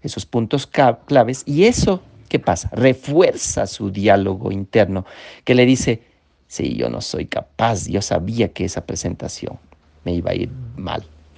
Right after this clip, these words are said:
Entonces, mientras siga usted, eh,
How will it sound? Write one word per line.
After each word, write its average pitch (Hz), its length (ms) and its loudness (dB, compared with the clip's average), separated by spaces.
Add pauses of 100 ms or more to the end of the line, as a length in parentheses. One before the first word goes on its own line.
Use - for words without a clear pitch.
(1120)
Entonces, 120 560 4
mientras 110 380 2
siga 165 540 0
usted, 104 580 -2 (1700)
eh, - 380 -12